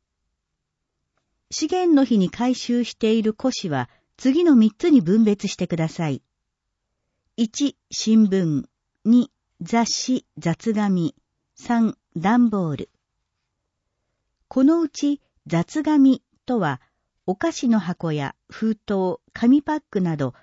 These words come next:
雑多な紙のことです。形はバラバラですが、紙袋にまとめて入れると簡単に出すことができます。それでは、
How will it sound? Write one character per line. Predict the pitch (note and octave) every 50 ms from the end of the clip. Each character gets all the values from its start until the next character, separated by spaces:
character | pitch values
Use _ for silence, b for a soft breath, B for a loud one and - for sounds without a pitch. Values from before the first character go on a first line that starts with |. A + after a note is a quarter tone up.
| b b _
雑 | _ F3+ E3+ D#3+ - _
多 | - D4+
な | D4+ D#4 C#4
紙 | - C4+ A#3+ A#3+ A#3+
の | A3+ A3+
こ | - - G3+
と | G3+ F3+
で | D3 B2+ B2+
す。 | - - - _ _ _ _ _ _ _ _ _ _ _ _ _ _ _ _ _ _ _ _ _ _ _ _ _ _ _ _
形 | - A#3 A3+ D#4 D#4+ - - D#4
は | D#4 D4
バ | A#3+ B3+ C4
ラ | C4+ C#4+
バ | C#4+ C#4 C#4
ラ | C#4 C4
で | C4+ C4
す | - - G3
が、 | E3 C3 - - _ _ _ _ _ _ _ _ _ _ _ _
紙 | - - C4+ C4+ D#4 D#4
袋 | F4+ F4 - D#4 B3 A3
に | F#3+ E3 D3+
ま | C#3+ C3+
と | - - B3 B3+
め | C4+ C4
て | - A#3
入 | A3+ G#3+ G#3 G3
れ | G#3+ G#3
る | G3 G3
と | F#3+ - - F3+ E3 - _
簡 | - - C4+ D4+ D#4+
単 | - D#4+ D4+ D4
に | D4 D4 C4+
出 | A#3+ C4+ C4
す | - -
こ | - E3
と | - D3 B2+
が | C3 B2+
で | B2 B2+ -
き | - C#3+ B2+
ま | B2 C3
す。 | G#2 - - - _ _ _ _ _ _ _ _ _ _ _ _ _ _ _ _ _ _ _ _ _ _ _ _ _ _
そ | - B3+ B3+
れ | D4 D4+
で | C4+ C#4 A#3
は、 | F#3+ D#3+ C#3